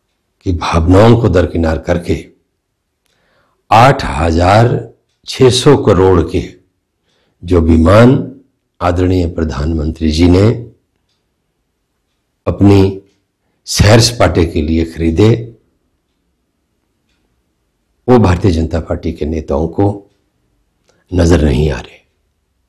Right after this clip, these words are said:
आज देश के अंदर जो हालात हैं, जो परिस्थितियां हैं, उनमें एक बात पूरी तरह से स्पष्ट हो चुकी है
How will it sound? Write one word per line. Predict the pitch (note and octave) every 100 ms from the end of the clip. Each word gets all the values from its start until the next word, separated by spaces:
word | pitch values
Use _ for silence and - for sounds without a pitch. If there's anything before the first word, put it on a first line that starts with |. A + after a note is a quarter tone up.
| _ _ _ _ _ _
आज | E2 F2
देश | E2+ F#2+ -
के | G#2+
अंदर | F2 F2
जो | E2
हालात | - E2 E2 G2+ -
हैं, | G2 A2+ - _ _ _ _ _ -
जो | E2
परिस्थितियां | F2 D2+ - D#2+ G2 G#2
हैं, | G2+ A2+ B2 - _ _ _ _ _ _ _ _ _ _ _ _
उनमें | G#2 G2+ G#2
एक | G2 F2+ F#2+
बात | F2 F2 -
पूरी | E2+ E2
तरह | F2 E2
से | E2
स्पष्ट | - - F2 - F2
हो |
चुकी | - D#2 F2+
है | D#2 F2 -